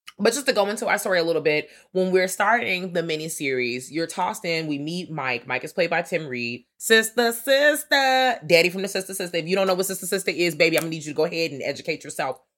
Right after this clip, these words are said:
right now. If you're from our community and you don't know what this is, you need to press pause on this. And I'm gonna need you to go ahead and go to the Googles,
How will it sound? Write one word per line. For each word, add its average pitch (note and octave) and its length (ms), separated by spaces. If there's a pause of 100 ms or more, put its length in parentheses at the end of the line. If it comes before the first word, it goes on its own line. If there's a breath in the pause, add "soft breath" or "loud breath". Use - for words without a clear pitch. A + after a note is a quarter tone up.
(140)
right D#3+ 440
now. C3+ 240
If D3 160
you're F3+ 120
from A3 220
our G3+ 120
community F#3 640 (180 soft breath)
and B2+ 140
you G3 180
don't A3 220
know A3 120
what G#3 140
this A3 220
is, A#3+ 360
you G3 120
need B3 100
to F3 80
press F3 240
pause F3+ 340
on F#3+ 100
this. F#3+ 380 (300 soft breath)
And C#3+ 100
I'm E3 120
gonna F3+ 120
need F3 180
you E3+ 80
to - 60
go D#3 160
ahead D#3+ 300
and C3+ 160
go C#3+ 140
to F#3 120
the D#3 60
Googles, D3+ 500